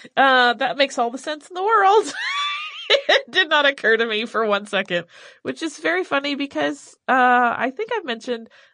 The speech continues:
on the show before that when I was fairly young, my parents had a farm and we had ducks. I would have seen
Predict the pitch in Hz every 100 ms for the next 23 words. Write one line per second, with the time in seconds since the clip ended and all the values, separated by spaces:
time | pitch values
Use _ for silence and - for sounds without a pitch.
0 | _ - 233 240 233 - 226 214 220 208
1 | 196 226 233 233 240 226 - _ _ -
2 | - _ - - 453 381 247 214 190 208
3 | 247 240 247 269 233 - - 240 240 415
4 | 381 302 294 285 311 _ _ - 294 349
5 | 415 359 214 302 - - 269 330 _ 339
6 | 330 - 269 277